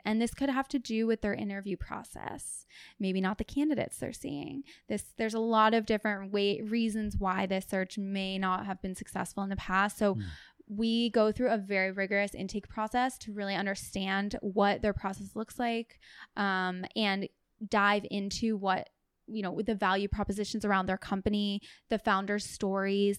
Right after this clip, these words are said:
Speaker 1: the hiring manager's story about joining that company, um, really, really get to know and c-, craft a compelling story. Um,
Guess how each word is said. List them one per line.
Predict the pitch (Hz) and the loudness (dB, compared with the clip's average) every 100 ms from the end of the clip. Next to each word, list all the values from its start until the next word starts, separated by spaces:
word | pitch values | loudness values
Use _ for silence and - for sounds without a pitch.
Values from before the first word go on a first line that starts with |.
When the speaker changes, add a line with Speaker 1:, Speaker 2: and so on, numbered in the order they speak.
| - | -2
Speaker 1:
the | |
hiring | 202 214 214 240 240 | -4 2 2 2 2
manager's | 240 240 233 240 | 2 2 2 2
story | - 247 240 240 240 | 2 0 4 6 6
about | 220 185 - | 6 2 -2
joining | - 202 214 233 | -6 0 2 4
that | 226 226 | 4 2
company, | - 233 233 226 226 226 - - - | 0 0 2 2 2 0 -4 -16 -4
um, | - 226 | 0 2
really, | 240 240 285 320 320 | 2 4 6 8 6
really | 240 220 | 4 2
get | 214 - | 2 -2
to | - | -2
know | 202 185 170 208 - | -2 0 4 4 4
and | 220 - | -2 -6
c-, | - | -14
craft | - 196 175 214 | -4 0 0 0
a | 196 | -6
compelling | 214 - 180 - | -8 -8 -8 -8
story. | - - 147 - - 262 - - - - | -10 -6 -6 -6 -8 -10 -14 -20 -10 -2
Um, | 196 180 180 | 0 0 -2